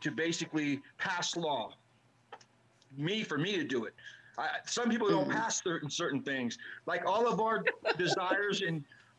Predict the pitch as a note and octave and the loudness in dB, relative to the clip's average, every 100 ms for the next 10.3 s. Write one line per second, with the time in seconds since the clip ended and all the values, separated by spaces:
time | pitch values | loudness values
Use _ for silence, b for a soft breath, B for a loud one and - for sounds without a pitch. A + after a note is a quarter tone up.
0 | B _ - _ F#3 A#3+ C4+ C4 C4 A3+ | B _ -20 _ -2 0 2 2 0 0
1 | F3+ G3+ G#3+ A3 F#3+ F#3 G3+ F#3+ G3+ G3+ | 0 0 0 0 0 -2 0 0 0 0
2 | G3 F#3 E3+ F3+ F#3+ D3+ F#3 F#3+ G3+ F#3+ | -2 -2 -2 -2 -2 0 0 0 0 0
3 | - G3+ F3+ E3 E3 C3 F#3 G3+ G#3+ G3 | -2 -2 -2 -2 -4 -2 -2 0 -2 -2
4 | G3+ G#3+ - F#3 G#3 F3 A3+ A#3 D#3 - | -2 -2 0 0 0 0 0 0 -2 -2
5 | D3+ D3 F#3 - F3+ - - G3 G3+ G3+ | -2 0 -2 -2 -2 -2 -2 0 0 -4
6 | - D3+ D3 - F3+ G#3 - A#3 F#3+ G3+ | -8 -4 -4 -2 -2 0 -2 -2 -2 0
7 | A#3+ A3 E3+ D#3 - B B B B _ | 0 2 2 0 -2 B B B B _
8 | E3+ A3 A3 G#3+ G3+ C3+ A#3 A#3+ F3 D3 | 2 4 2 2 2 2 2 4 2 2
9 | D#3+ D3 D3 D3 D3 - - _ _ - | 0 0 0 0 -2 -8 -20 _ _ -4
10 | F3 E3+ E3+ | -2 -2 -4